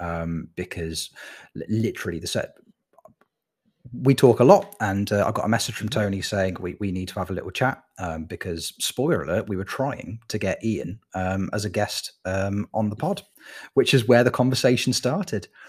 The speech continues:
Speaker 1: And
Speaker 2: Yeah.
Speaker 1: I think, I think the last thing I messaged Tony, um, before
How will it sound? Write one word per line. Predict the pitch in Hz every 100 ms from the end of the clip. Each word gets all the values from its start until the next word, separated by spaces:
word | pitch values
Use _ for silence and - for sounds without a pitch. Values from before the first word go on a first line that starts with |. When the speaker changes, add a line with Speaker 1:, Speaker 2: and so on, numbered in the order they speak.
| - - -
Speaker 1:
And | 110 110 110 113
Speaker 2:
Yeah. | -
Speaker 1:
I |
think, | 120 156 - _ -
I | -
think | 170 156
the | 131
last | 151 175 -
thing | 156
I | 107
messaged | 107 120 127 -
Tony, | - 123 117 95 85 -
um, | 98 92 95 95 90 - -
before | 120 - 98 95 95